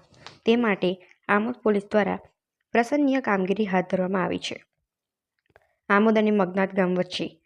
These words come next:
રાજ્ય ધોરીમાર્ગ ઉપર એક મીઠું ભરેલ જર્જરિત હાલત જેવું ડમ્પર પંચર પડતા રોડ પર ઊભી રાખી હતી,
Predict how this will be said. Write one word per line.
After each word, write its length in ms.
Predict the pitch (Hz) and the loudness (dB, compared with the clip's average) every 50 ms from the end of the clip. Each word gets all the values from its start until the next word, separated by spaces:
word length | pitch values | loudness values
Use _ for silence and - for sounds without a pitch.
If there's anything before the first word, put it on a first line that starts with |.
| _ _ _ _ - - | _ _ _ _ -6 -2
રાજ્ય 300 | 202 190 185 185 - 254 | 0 0 0 0 0 2
ધોરીમાર્ગ 540 | - 254 214 208 208 196 196 190 185 185 202 | 2 4 4 4 4 2 0 -2 -2 -2 -4
ઉપર 280 | 196 202 - 185 185 - _ _ - | -4 -2 -4 -6 -6 -6 _ _ -4
એક 120 | 220 214 233 | -2 -2 0
મીઠું 320 | 214 196 190 190 220 208 | -2 -2 -2 0 0 0
ભરેલ 280 | 190 208 196 190 190 190 | 0 0 -2 -2 -2 -6
જર્જરિત 480 | 180 - 196 190 180 - 233 - 269 - | -4 0 0 0 0 -2 -6 -8 -8 -8
હાલત 280 | - - 190 190 185 185 - | -4 -2 -2 -2 -2 -4 -6
જેવું 200 | - 202 196 196 | -4 -4 -2 -2
ડમ્પર 400 | 190 208 226 247 - - 180 175 180 - _ _ _ _ _ - _ _ _ | -2 -2 -2 -2 -2 -4 -4 -4 -4 -10 _ _ _ _ _ -20 _ _ _
પંચર 340 | _ - 208 202 196 - 247 | _ -6 -6 -4 -4 -4 -6
પડતા 420 | 247 - 220 190 - - 185 185 202 _ _ _ _ _ - - | -2 0 -2 -2 -2 -4 -8 -8 -8 _ _ _ _ _ -4 0
રોડ 140 | 220 247 233 | 0 0 2
પર 160 | 233 269 262 | 2 0 0
ઊભી 200 | 226 180 208 202 | 0 0 -2 -4
રાખી 320 | 185 180 175 - - 185 | -4 -4 -8 -8 -8 -8
હતી, 220 | 165 160 - 196 | -8 -8 -10 -14